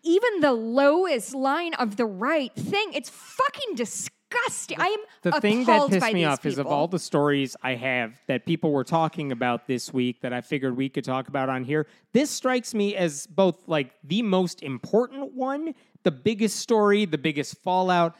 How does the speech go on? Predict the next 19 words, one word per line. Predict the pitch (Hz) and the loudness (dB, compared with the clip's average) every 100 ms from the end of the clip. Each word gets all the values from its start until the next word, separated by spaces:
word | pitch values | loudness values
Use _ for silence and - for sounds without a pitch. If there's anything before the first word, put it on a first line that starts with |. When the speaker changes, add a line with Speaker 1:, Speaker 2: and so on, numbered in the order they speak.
| - | -10
Speaker 1:
Yeah. | 269 208 | -6 0
Speaker 2:
And | 220 220 | 0 0
literally, | 269 254 196 180 175 | 2 4 4 2 2
I'm, | 175 - | -2 -2
I'm | 151 156 | -4 0
not | 160 175 - | 0 0 -6
tooting | - 190 190 165 | -2 2 2 2
my | 143 165 175 | 0 2 2
own | 170 170 | 2 0
horn | 160 160 180 | 0 -2 -2
here. | 190 202 208 220 - - _ _ | -2 0 0 0 -8 -20 _ _
It | 202 208 | -2 -2
made | 180 190 247 208 | 0 0 0 0
me | 226 | 0
mad | 196 180 196 165 | 2 2 0 2
that | 170 147 | 0 0
no | 139 170 | 0 2
one | 202 185 185 180 | 4 4 2 0
else | 160 170 147 - | 2 2 2 -2